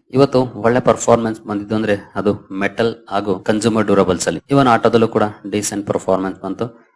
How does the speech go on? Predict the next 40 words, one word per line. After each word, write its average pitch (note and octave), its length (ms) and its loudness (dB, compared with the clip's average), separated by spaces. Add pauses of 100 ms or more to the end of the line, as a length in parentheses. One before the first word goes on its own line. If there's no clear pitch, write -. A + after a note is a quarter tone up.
(100)
ಏನು A2+ 320 -6
ಬೇರೆಲ್ಲ A2 320 2
ಸೆಕ್ಟರ್ಸ್ - 540 -4 (180)
ಡೌನ್ G2+ 220 2
ಅಲ್ಲಿ G2 200 0
ಕ್ಲೋಸಿಂಗ್ F#2+ 360 -2
ಅನ್ನ F#2 100 -2
ಕೊಟ್ಟಿದ್ದಾರೆ, F#2+ 460 0
ಫಾರ್ಮಾ, G2 560 2
ಹೆಲ್ತ್ G2+ 220 0
ಕೇರ್ G2+ 240 2 (100)
ಹಾಗೂ G2 440 -4
ನಿಫ್ಟಿ G2+ 540 -6
ಐ G#2+ 120 0
ಟಿ G2 140 -2
ಅನ್ನ F2+ 120 -2
ಹೊರತುಪಡಿಸಿ. F2 560 -2
ಹಾಗೆ B2 300 0
ಜಾಸ್ತಿ A2 380 0
ಡೌನ್ G#2 260 0
ಫಾಲ್ G2+ 160 2
ಅಂದ್ರೆ G2+ 420 -2
ಅದು G2 360 -4
ರಿಯಾಲ್ಟಿ G#2+ 380 0
ನಲ್ಲಿ G2 200 -2
ನೋಡ್ಲಿಕ್ಕೆ F#2+ 360 -6
ಸಿಕ್ಕಿದೆ, - 580 -10 (120)
nearly A#2 320 2
ಒಂದೂವರೆ G#2 380 2
ಪರ್ಸೆಂಟ್ G2+ 520 -6
ಡೌನ್ G2+ 200 0
ಆಗಿದೆ. F#2+ 460 -6
ಜೊತೆಗೆ F#2+ 260 -2 (360)
ನಾವು G2 120 -2
ಮುಂಚೆನೆ F#2+ 380 -4
ನೋಡಿದಾಗೆ F#2 520 0
ಫೈನಾನ್ಷಿಯಲ್ G#2 420 -2
ಸರ್ವಿಸಸ್ F#2+ 420 -2
ಅಲ್ಲೂ G2 140 0
ಕೂಡ G#2+ 140 0